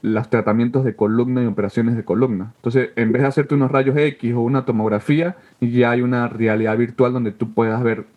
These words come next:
qué vértebra está rota, dónde tengo que abrir, cómo tengo que abrir,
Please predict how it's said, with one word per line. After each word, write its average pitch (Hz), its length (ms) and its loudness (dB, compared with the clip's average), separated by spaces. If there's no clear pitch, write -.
qué 117 120 2
vértebra 113 400 0
está 104 180 -4
rota, 127 380 0
dónde 110 260 -2
tengo 113 280 -2
que 110 60 -2
abrir, 123 360 -2
cómo 113 260 0
tengo 110 300 -4
que 101 60 -4
abrir, 127 320 -2